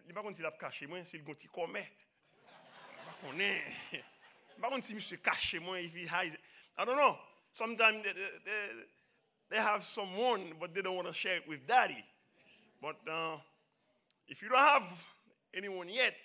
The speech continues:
uh, look around. <laughs> Si vous n'avez pas encore,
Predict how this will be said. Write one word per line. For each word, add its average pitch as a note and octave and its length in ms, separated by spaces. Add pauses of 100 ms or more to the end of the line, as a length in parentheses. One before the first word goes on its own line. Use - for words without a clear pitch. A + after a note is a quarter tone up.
uh, D#3+ 180 (580)
look G#3 160
around. F3 360
<laughs> - 40 (4000)
Si - 120
vous G#3+ 80
n'avez A#3+ 160
pas A3+ 440
encore, F#3+ 600